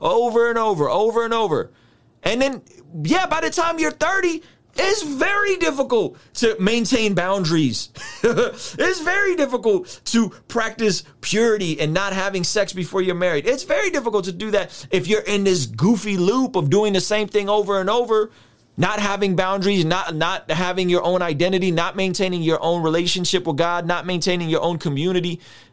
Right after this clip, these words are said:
It's very difficult. And so, work on yourself.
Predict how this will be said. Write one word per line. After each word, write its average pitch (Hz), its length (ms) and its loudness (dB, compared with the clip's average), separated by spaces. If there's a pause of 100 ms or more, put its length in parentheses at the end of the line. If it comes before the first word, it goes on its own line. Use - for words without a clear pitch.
It's 202 160 0
very 302 220 2
difficult. 285 560 0
And 233 160 2
so, 269 460 0 (2000)
work 226 400 0
on 247 220 0
yourself. 233 840 -2